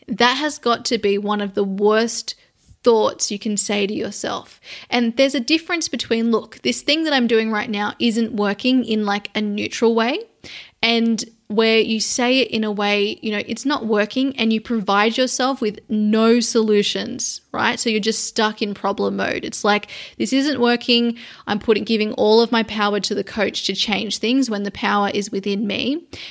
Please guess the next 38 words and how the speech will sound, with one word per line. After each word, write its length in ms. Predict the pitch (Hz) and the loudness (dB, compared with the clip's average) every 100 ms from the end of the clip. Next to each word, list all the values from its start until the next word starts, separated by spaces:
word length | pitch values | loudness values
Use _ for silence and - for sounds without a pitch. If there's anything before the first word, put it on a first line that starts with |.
| - | -10
And 400 | - 226 214 208 - | -2 0 0 -2 0
I'm 240 | 214 220 | 2 4
not 240 | 240 233 | 4 4
saying 480 | - - 220 208 202 | 0 2 2 2 0
it's 200 | 202 - | -4 -2
not 220 | 214 202 | -2 0
working 640 | 202 208 214 - 220 247 240 | 2 2 0 -2 -6 -6 -2
with 200 | 226 214 | 0 4
a 80 | 214 | 2
view 440 | 196 208 233 202 | 2 2 4 4
of 180 | - 202 | 2 -2
looking 400 | 214 226 226 220 | 0 0 0 -2
for, 280 | 214 202 202 | 0 0 0
'Well, 180 | 214 233 | 2 2
how 260 | 240 247 | 2 0
can 240 | 262 - 262 | 0 -2 -4
I 200 | 226 226 | -2 -4
change 560 | 214 - 233 247 247 240 | 0 -2 0 2 2 2
it 160 | 254 | 0
so 260 | - 214 208 | 0 0 -2
that 180 | 202 202 | -2 -4
it 140 | 196 - | -6 -6
is?'" 480 | 104 101 - - - _ _ _ - - - | -4 -4 -6 -8 -10 _ _ _ -20 -20 -18
So 120 | - | -4
sometimes 600 | 220 247 240 - 247 226 | 0 2 2 2 2 4
we 80 | 208 | 2
say 400 | 208 - 233 240 | 0 0 4 4
those 300 | 240 220 214 | 6 4 2
things 340 | - 196 202 208 | -4 -4 -4 -6
and 100 | 202 | -6
we 80 | |
just 320 | 208 214 - - | -6 -6 -8 -8
give 280 | - 277 247 | 0 2 4
all 160 | 247 | 2
of 80 | 226 | 2
our 160 | 208 196 | 0 -2
power 400 | - 208 214 208 | -4 -4 -2 -2
away. 480 | 208 208 202 - | -2 0 -2 -4